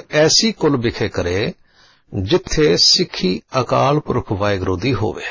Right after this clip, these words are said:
ਇੱਕ ਗੱਲ ਹੋਰ,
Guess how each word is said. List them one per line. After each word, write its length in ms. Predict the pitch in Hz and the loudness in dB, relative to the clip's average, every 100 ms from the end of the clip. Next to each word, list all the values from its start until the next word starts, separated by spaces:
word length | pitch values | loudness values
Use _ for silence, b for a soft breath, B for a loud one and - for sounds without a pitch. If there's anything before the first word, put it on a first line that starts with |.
| - _ _ _ _ _ _ _ _ _ _ _ _ _ | -14 _ _ _ _ _ _ _ _ _ _ _ _ _
ਇੱਕ 180 | 190 180 | 0 2
ਗੱਲ 220 | 196 185 | 4 4
ਹੋਰ, 420 | 135 101 80 - | 4 2 0 -4